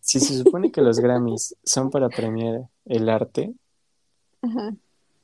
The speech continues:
Speaker 1: y The Weeknd hizo una obra de arte realmente, ¿por qué no está nominado?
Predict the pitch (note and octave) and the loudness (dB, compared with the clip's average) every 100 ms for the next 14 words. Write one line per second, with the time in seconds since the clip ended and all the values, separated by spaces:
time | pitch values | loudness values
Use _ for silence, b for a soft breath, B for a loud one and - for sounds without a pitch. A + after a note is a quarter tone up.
0 | _ C3 A#2+ B2 C3+ C#3+ C#3 B2 A#2+ - | _ -2 0 2 0 0 -2 0 0 -2
1 | - _ C3 C#3+ B2 A#2 A2+ G#2+ A2 A2+ | -8 _ 0 2 0 0 -2 -2 -2 -4
2 | - A#2+ C#3+ D3+ A#2 A2 A2+ A2 A2+ - | -4 -4 -4 -2 -2 -2 -2 -6 -6 -10
3 | G3+ _ _ - A#2+ A#2+ C#3+ C#3+ - B2+ | -12 _ _ -2 0 2 0 -2 -4 -4
4 | B2 A#2 A#2 A#2+ A#2 | -2 -4 -6 -6 -8